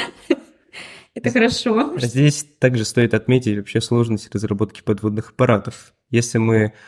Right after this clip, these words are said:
Speaker 3: озвучим соревнования, в которых участвовала команда в прошлом году, заняла второе место, там появилась проблема,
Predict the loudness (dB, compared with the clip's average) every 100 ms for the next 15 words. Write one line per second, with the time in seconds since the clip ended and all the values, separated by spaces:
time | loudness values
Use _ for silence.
0 | -12 -2 0 0 0 -2 0 2 4 2
1 | 0 -4 -6 -8 -10 -8 -6 -6 -6 -2
2 | -2 0 0 2 2 2 -2 -6 -6 -6
3 | -2 0 0 0 -4 -4 -2 0 -2 0
4 | 2 2 2 0 -2 -6 -6 -10 -20 -20
5 | -20 _ _ _ _ -2 0 0 -2 -2
6 | 0 0 0 -2 -4 0 2 2 2 2
7 | 2 -2